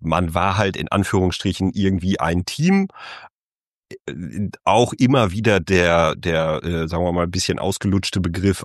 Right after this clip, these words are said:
alle auf Augenhöhe. Man tauscht sich aus und macht sozusagen, gestaltet sozusagen den,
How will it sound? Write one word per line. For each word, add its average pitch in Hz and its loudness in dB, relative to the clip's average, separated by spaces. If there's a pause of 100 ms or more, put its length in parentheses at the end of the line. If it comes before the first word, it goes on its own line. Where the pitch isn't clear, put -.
(120)
alle 90 0
auf - -2
Augenhöhe. 131 4
Man 90 2
tauscht 104 0
sich 92 -2
aus 123 2
und 101 2
macht 87 -2
sozusagen, 87 0
gestaltet 85 2
sozusagen 82 0
den, 80 -2